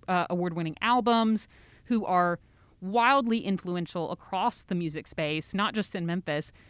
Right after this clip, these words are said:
and they're just playing together on a session. And that happens all the time here, right? The, the sort of elder statesmen are still here,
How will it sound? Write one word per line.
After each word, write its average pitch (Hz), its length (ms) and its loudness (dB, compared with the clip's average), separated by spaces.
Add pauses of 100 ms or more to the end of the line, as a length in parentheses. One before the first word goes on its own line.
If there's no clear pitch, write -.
(160)
and 247 140 2
they're 262 80 4
just 240 200 -6
playing 254 280 2
together 147 480 -2
on 190 120 -2
a 190 40 -2
session. 180 480 -4
And 185 100 -4
that 254 100 0
happens 269 320 0
all 254 220 -2
the 262 120 -2
time 277 380 -2
here, - 360 -10
right? 190 260 0
The, 233 280 4 (460)
the 226 60 -4
sort 220 220 -2
of 196 120 -2
elder 226 280 2
statesmen 180 760 -2 (220)
are 185 100 -2
still 262 200 -2
here, 220 600 -4